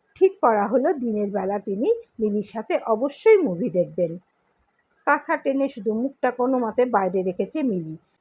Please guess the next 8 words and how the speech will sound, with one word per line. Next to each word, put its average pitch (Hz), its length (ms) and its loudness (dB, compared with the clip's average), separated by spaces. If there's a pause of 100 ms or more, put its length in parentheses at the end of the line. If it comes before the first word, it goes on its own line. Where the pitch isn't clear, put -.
(640)
তারা 262 300 6
দেখছে 254 360 0
হরর 311 420 2
মুভি। 165 380 -6 (360)
শিয়াম 381 300 2
নিষেধ 311 320 -2 (100)
করেছিল 202 360 2
একবার, 175 420 -2